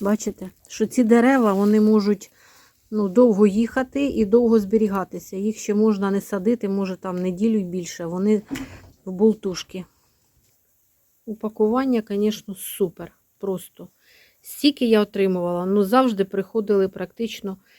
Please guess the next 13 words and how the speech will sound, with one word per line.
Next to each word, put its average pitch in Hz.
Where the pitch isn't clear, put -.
ну, 214
корінці 214
там 196
змочені, 214
в 180
тирсі, 233
там, 185
ну, 208
в 175
болтушки 208
нічого 196
не 175
отримувала. 170